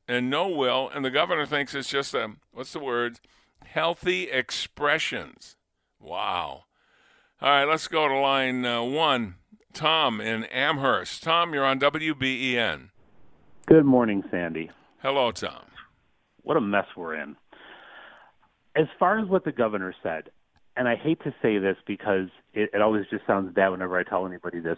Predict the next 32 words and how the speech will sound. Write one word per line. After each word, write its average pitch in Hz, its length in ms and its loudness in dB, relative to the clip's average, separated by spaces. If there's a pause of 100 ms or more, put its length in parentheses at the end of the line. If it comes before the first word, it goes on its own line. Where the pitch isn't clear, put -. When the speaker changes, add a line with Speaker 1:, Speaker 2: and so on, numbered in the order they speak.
(120)
Speaker 2:
but - 160 0
these 120 100 -2 (100)
politicians 135 720 2
that 98 180 2
make 95 320 -2
these 101 140 -4 (100)
sweeping 101 400 0
statements 95 420 0
like 107 220 2
this, 110 180 4 (720)
clearly 160 720 4 (360)
it 120 120 0
hasn't 175 320 0
happened 139 400 -2
to 110 80 -12
them 101 360 -4
directly. - 640 -10 (640)
It 95 120 -6
hasn't 143 300 0
happened 127 340 0
at 90 100 -6 (140)
their 110 180 2
house 98 320 -2 (540)
or 98 100 -8
to 98 240 -8
someone 98 400 0
they 101 180 4
love, 87 460 0
and 92 100 -8
I 92 100 2
don't - 260 0
wish 165 140 4